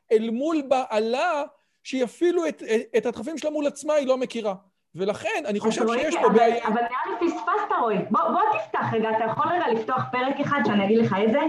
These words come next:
Speaker 1: בוודאי, נשמה, מה שאתה רוצה.
Speaker 2: אז, אה, איך זה מרגיש להיות מחוברת למיניות שלך?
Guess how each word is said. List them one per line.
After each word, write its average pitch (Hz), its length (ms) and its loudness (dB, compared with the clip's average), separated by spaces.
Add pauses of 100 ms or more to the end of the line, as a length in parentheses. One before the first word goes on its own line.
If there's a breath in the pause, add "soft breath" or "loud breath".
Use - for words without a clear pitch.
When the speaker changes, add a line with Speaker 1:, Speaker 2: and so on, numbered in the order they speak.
(300)
Speaker 1:
בוודאי, 180 380 0 (140)
נשמה, 214 340 -4
מה 226 120 -6
שאתה - 120 -12
רוצה. 208 200 -10 (720)
Speaker 2:
אז, 185 140 2
אה, 214 580 4
איך 269 140 0
זה 339 80 2
מרגיש 269 460 4
להיות 240 220 4
מחוברת 240 520 2
למיניות 208 460 2
שלך? 156 460 -2